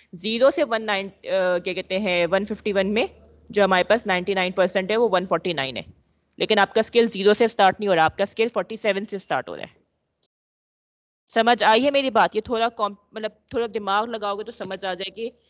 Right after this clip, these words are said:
ये ग्राफ ड्रॉ करोगे तो समझ आ जाएगी ये वाली बात। समझ आई है या नहीं आई है? Do you want me to repeat?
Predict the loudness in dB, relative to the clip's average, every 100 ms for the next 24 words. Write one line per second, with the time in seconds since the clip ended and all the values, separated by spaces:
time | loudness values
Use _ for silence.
0 | _ -4 0 2 2 2 0 0 -2 -4
1 | -6 -8 -8 -6 -4 -4 -6 -6 -4 -4
2 | -4 -6 -6 _ _ _ _ _ _ -20
3 | -20 _ _ _ _ _ -4 -2 0 0
4 | 2 2 2 0 -2 -4 -4 -2 -2 -2
5 | -2 -2 -2 -2 -2 -4 -4 -6 -8